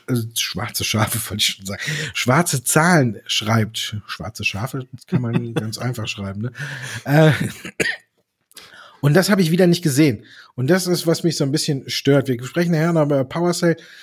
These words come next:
da haben wir so ein ähnliches Bild. Und <clears throat> ich muss sagen, die Vertreter aus Norwegen sind auch gerade, wenn man so ein bisschen auf die Kurse guckt, sind sie ein bisschen in, ins Hintertreffen geraten. Ja, jetzt ist natürlich die ganz große Frage noch,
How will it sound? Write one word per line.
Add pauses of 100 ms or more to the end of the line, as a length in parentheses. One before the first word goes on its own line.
(140)
da
haben
wir
so
ein
ähnliches
Bild. (400)
Und
<clears throat>
ich
muss
sagen,
die
Vertreter
aus
Norwegen (380)
sind
auch
gerade,
wenn
man
so
ein
bisschen
auf
die
Kurse
guckt,
sind
sie (480)
ein
bisschen
in,
ins
Hintertreffen
geraten. (800)
Ja, (260)
jetzt
ist
natürlich
die
ganz
große
Frage
noch,